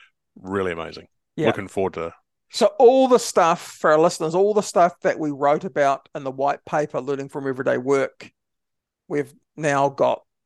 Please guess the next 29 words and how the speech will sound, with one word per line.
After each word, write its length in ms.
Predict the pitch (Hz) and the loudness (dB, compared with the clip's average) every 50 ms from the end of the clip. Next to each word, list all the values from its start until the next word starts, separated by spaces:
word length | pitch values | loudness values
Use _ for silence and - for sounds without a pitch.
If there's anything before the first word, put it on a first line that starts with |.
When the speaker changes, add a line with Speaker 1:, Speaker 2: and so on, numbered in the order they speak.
| _ _ | _ _
Speaker 2:
um, 300 | - 123 113 113 113 - _ _ _ _ _ | -8 -8 -8 -10 -16 -20 _ _ _ _ _
uh, 160 | - 127 117 | -6 -4 -4
the 120 | - - 143 | -6 -6 -10
tech 600 | - _ - - 185 202 - - - - - - _ _ _ _ _ _ _ _ _ _ _ _ _ _ _ _ _ _ _ _ _ _ _ _ _ _ - | -10 _ -2 0 0 0 0 -2 -12 -20 -20 -20 _ _ _ _ _ _ _ _ _ _ _ _ _ _ _ _ _ _ _ _ _ _ _ _ _ _ -2
that 180 | 156 - - _ | 0 0 0 _
actually 300 | 151 143 - - 151 135 | -4 -4 -4 -6 -8 -8
delivers 500 | 127 - 147 135 139 143 143 160 151 - | -6 -4 -2 0 0 0 0 -2 -4 -2
that. 420 | - 160 151 147 147 - - - - - _ _ _ _ _ _ _ _ _ _ _ | -2 0 0 0 0 -4 -6 -14 -20 -20 _ _ _ _ _ _ _ _ _ _ _
And 560 | 143 139 139 139 143 139 135 135 135 127 - - - - _ | -2 -2 -2 -2 -2 -4 -6 -6 -10 -10 -12 -18 -20 -20 _
we're 120 | - 147 147 | -6 -6 -4
just 320 | 131 - 147 135 - - | -2 -2 -2 -2 -4 -6
working 480 | 151 147 151 156 151 - 151 139 139 139 | -2 0 0 0 0 -2 -4 -4 -6 -8
through 560 | - - - 139 139 131 131 131 135 135 131 | -10 -4 -2 0 2 2 2 0 -2 -4 -6
that 260 | - 131 131 120 - - _ _ | -8 -8 -8 -8 -10 -14 _ _
program, 800 | - - - - 139 151 156 - 160 160 151 151 147 151 156 156 _ _ _ _ _ _ _ _ _ _ _ _ _ | -20 -4 0 0 2 2 0 0 0 0 0 0 -4 -6 -12 -16 _ _ _ _ _ _ _ _ _ _ _ _ _
um, 140 | - 131 135 | -6 -6 -6
because 240 | 127 - - 151 139 | -6 -6 -6 -2 2
that 220 | 165 156 151 - - | 4 4 4 4 0
is 160 | 170 185 143 | -2 -2 0
going 320 | - - 147 156 151 147 | 0 0 0 0 -2 -4
to 100 | 139 151 | -10 -10
be 120 | 135 147 135 | -10 -10 -10
commercial, 680 | - - 143 135 143 156 151 - - 190 202 247 - _ _ _ _ _ _ _ _ _ _ _ _ _ _ _ _ _ _ _ _ _ _ _ _ _ _ - | -10 -12 -6 -4 -2 -2 -2 -2 -2 -4 -4 -4 -8 _ _ _ _ _ _ _ _ _ _ _ _ _ _ _ _ _ _ _ _ _ _ _ _ _ _ -4
um, 220 | 143 131 123 135 | -4 -4 -4 -6
about 300 | 139 131 151 143 - - | -6 -2 -2 -2 0 -2
how 180 | - 147 151 127 | -2 -2 -2 -2
we 120 | 131 135 | -2 -4
do 260 | 131 - 165 156 160 | -4 -4 -2 -2 0
that. 400 | 160 185 190 190 - - - - | 2 2 0 0 -2 -8 -16 -20